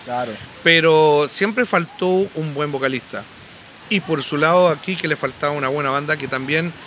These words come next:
Speaker 2: supiera acompañar las inquietudes que él tenía, porque él tenía ganas de hacer reggae. Venía una banda que fusionaba reggae, funky, soul y cosas pop. En cambio, Gondwana era derechamente una banda reggae.
Speaker 1: Reggae.
Speaker 2: Y, y en ese momento él quería eso y nosotros necesitamos un vocalista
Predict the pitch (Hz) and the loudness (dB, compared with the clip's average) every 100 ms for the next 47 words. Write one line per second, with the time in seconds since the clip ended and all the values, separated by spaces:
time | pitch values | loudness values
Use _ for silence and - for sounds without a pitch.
0 | - - - - 135 165 170 156 135 139 | -18 -18 -10 -6 -2 0 0 -2 -4 0
1 | 156 165 151 139 135 147 - 131 - 165 | 0 0 -4 -6 -6 -6 -6 -10 -6 -4
2 | 147 127 185 180 170 214 185 175 123 127 | -4 -4 -8 -6 -2 0 0 0 -2 -4
3 | 120 123 123 151 190 165 185 185 190 - | -2 -2 -2 -2 -2 0 0 2 0 -2
4 | - - - - 151 156 147 151 160 156 | -18 -20 -20 -8 -6 -4 -2 0 2 2
5 | 151 160 156 147 131 151 147 135 131 - | 2 2 2 -2 -4 -4 -4 -6 -6 -4
6 | - 156 151 135 131 131 131 123 127 123 | 0 0 0 -2 -4 -2 -2 -2 -6 -4
7 | 143 - 127 - - 156 147 - - - | -4 -2 -4 -6 -4 -4 -6 -20 -20 -20
8 | - - - 139 156 147 147 135 139 151 | -20 -14 -10 -6 -4 -2 -2 -2 -2 0
9 | 151 147 139 151 170 170 175 170 151 143 | 2 2 2 0 0 0 0 -2 -2 0
10 | 151 147 151 - 123 135 123 110 104 - | 0 0 -2 -4 -2 -2 0 -4 -10 -16
11 | - 98 95 90 95 - - 139 131 127 | -18 -16 -14 -14 -14 -16 -8 -2 0 0
12 | 123 117 131 139 143 139 147 143 - 160 | -2 -2 -4 -2 -2 -2 -4 -4 -2 -2
13 | 160 139 131 143 - 135 156 190 147 143 | -2 -6 -4 0 2 2 0 -4 -4 -6
14 | 139 131 120 120 156 175 135 131 127 135 | -6 -6 -6 -4 -4 -2 -6 -6 -6 -8
15 | - 147 | -6 -8